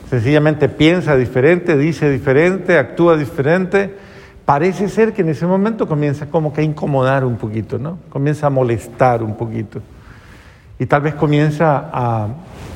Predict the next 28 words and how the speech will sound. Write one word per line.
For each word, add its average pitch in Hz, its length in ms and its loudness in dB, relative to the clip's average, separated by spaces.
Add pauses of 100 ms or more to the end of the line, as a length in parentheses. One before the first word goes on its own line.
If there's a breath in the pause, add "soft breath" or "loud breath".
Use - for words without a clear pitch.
(160 loud breath)
a, 127 360 2
a 131 60 4
exigir 147 640 2
algo 160 360 2
que 127 160 0
yo, 131 320 4 (800)
eh, 117 240 -4 (1800 loud breath)
pues 127 160 -2
tal 139 140 2
vez 139 160 2
no 135 80 2
estoy 139 180 -2
muy 135 180 2
dispuesto 123 540 -2
a - 20 -2
dar. 110 220 -4 (1400 loud breath)
En 147 120 4
ese 165 200 2
sentido, 165 520 2
muchos 151 280 -2
de 156 120 2
nosotros, 160 720 0 (560)
eh, 123 500 0
creo 147 280 4
que 156 100 -2
tenemos 135 420 0
una 143 160 0
visión, 139 680 -2